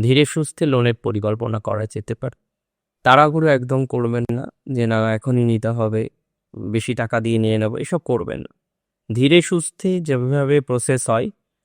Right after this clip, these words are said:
সেই প্রসেসের মাধ্যমে অগ্রগতি করার চেষ্টা করুন। আপনার প্রসেসটাও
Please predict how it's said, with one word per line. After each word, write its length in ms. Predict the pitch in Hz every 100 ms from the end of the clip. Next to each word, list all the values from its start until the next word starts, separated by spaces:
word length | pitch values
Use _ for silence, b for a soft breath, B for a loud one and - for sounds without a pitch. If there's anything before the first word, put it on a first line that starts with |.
| _
সেই 200 | - 135
প্রসেসের 580 | 131 127 - 143 156 139
মাধ্যমে 540 | 123 110 107 127 127
অগ্রগতি 520 | 113 107 113 113 110
করার 260 | 110 107 107
চেষ্টা 380 | - 104 - 120
করুন। 320 | 123 - 233 - _ _ _ -
আপনার 480 | 110 120 113 113 110 _
প্রসেসটাও 560 | 113 110 123 - 131